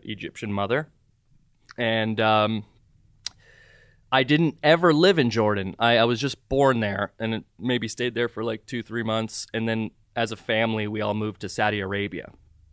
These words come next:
So I spent the four, first four years of my life living in a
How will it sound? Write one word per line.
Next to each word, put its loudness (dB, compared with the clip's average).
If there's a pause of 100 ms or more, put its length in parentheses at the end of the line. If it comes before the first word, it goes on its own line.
(220)
So -2
I 0
spent -2
the 0
four, -2
first -4
four -2
years 0
of -4
my 0
life -2
living -2
in -4
a -6